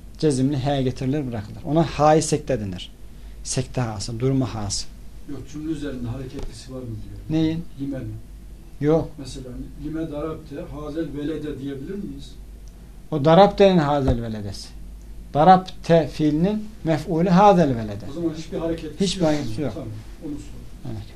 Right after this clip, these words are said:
Speaker 1: Ma keser li harfi üzerine hareketlisini. Ma keser. Geçtim. Uktubul esma el atiyete mecrureten ve mensubeten.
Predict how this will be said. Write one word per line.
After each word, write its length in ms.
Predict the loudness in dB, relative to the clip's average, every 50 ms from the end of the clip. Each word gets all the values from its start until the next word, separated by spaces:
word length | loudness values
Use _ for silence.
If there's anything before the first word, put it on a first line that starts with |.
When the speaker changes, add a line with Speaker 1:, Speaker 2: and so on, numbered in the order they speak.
| -18 -16 -16 -14 -14 -14 -14 -14 -14 -14 -12 -6 0
Speaker 1:
Ma 280 | 6 8 10 10 10 10
keser 440 | 8 4 2 4 6 4 6 4 2
li 100 | 0 0
harfi 180 | 0 -2 -4
üzerine 340 | -4 -4 -4 -2 -2 -2 -4 -4 -8 -12 -14 -14 -14 -12 -8
hareketlisini. 640 | -8 -8 -6 -6 -8 -8 -10 -12 -12 -12 -12 -12 -12 -12 -10 -10 -10 -10 -10 -14 -16 -16 -16 -16 -16 -14 -10 -6
Ma 220 | -4 -2 -2 -2 -2
keser. 380 | -4 -6 -6 -6 -8 -8 -10 -12 -14 -14 -14 -14 -16 -16 -14 -16 -16 -16 -16 -16 -16 -16 -16 -18 -16 -16 -16 -16 -14 -14 -14 -14 -14 -14 -14 -14 -14 -14 -14 -14 -16 -16 -16 -14 -14 -14 -14 -14 -14 -14 -12 -10 -4 2
Geçtim. 480 | 2 2 2 2 2 0 0 0 0 -4 -8 -14 -14 -16 -16 -16 -16 -16 -18 -18 -18 -18 -18 -16 -16 -16 -16 -16 -16 -16 -16 -16 -16 -14 -14 -14 -14 -14 -16 -16 -16 -16 -16 -16 -16 -16 -16 -14 -12 -10 -10 -10 -10 -8 -10 -10 -10 -10 -12 -10 -10 -10 -10 -10 -10 -10 -10 -10 -10 -10 -12 -12 -12 -12 -14 -14 -14 -14 -14 -14 -14 -14 -10 -2 4
Uktubul 400 | 4 6 8 10 10 12 12 12
esma 560 | 12 12 10 8 6 10 12 12 12 12 12
el 300 | 12 10 10 12 12 10
atiyete 600 | 10 10 10 8 8 8 8 6 6 6 6 6
mecrureten 960 | 6 6 6 6 6 6 6 6 6 8 8 8 8 6 6 6 6 6 6
ve 80 | 6 6
mensubeten. 800 | 6 6 4 4 4 4 2 4 2 2 0 -2 -2 -2 -2